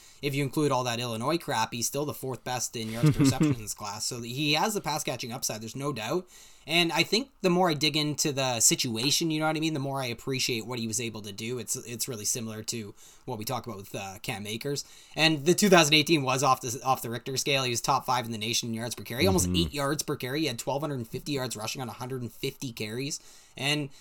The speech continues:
Speaker 1: this is what I wanna say. He forced forty missed tackles in two thousand eighteen. In two thousand nineteen, yeah, he fell down to, like, five point two yards per carry or something like that. And,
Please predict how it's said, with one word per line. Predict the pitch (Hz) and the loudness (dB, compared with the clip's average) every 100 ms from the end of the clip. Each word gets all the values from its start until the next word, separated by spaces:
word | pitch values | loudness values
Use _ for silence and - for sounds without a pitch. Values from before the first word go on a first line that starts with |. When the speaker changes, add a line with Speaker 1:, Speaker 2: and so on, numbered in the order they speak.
| - - 160 | -20 -8 2
Speaker 1:
this | 180 | 2
is | |
what | 180 | 4
I | 175 | 4
wanna | 160 | 4
say. | 143 135 | 0 -2
He | 120 | -2
forced | - 185 190 - | 4 6 6 2
forty | - - 170 160 | -2 2 4 4
missed | 147 - | 0 2
tackles | 127 131 151 151 | 2 2 -2 -4
in | |
two | 139 156 | -2 0
thousand | 147 139 | 2 2
eighteen. | 147 147 160 160 | -2 -2 -2 -2
In | 156 147 | -4 -2
two | 180 | 2
thousand | 196 170 | 4 4
nineteen, | 156 151 156 165 | 2 0 0 0
yeah, | 135 135 | 0 0
he | 123 | -2
fell | - 143 | 0 2
down | 135 131 | 2 2
to, | 143 | 0
like, | 135 110 - - | -2 -4 -8 -20
five | - - 117 135 | -6 -2 0 -2
point | 139 127 113 | -4 -6 -4
two | 127 | -4
yards | 131 113 117 | -4 -4 -6
per | 120 | -8
carry | 107 110 120 | -8 -8 -6
or | |
something | 117 127 123 | -6 -6 -6
like | 131 120 | -4 -2
that. | 131 147 | -2 -2
And, | 117 110 | -4 -8